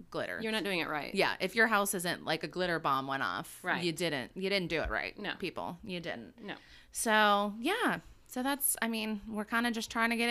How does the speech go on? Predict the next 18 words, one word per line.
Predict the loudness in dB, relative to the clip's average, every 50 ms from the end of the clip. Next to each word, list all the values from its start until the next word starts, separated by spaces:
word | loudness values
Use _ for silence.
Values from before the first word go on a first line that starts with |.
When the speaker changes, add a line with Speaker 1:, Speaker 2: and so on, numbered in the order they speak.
| 0 -2 -4
Speaker 1:
it, | -8 -2 0
get | 0 0 0 0
through | 0 2 4 4 4
it. | 4 2 0
Speaker 2:
Mm-hmm. | -2 -6 -8 -8 -8 -6 -6 -4 -2 -2
Speaker 1:
I | 0 4
got | 4 4 4
nothing | 4 2 2 2 2
else | 2 0 0
going | 0 0 0 2 2
on. | 2 2 2 0 0
That's | -2 -2 -2
what | -2 -2 -2 -4 -6 -6 -6
<laughs> | -8 -10 -10 -4 -4
I'm | -2 -2
trying | 4 6 8 8 8 6
to | 4 2
Speaker 2:
Nope. | 2 -2 -4 -4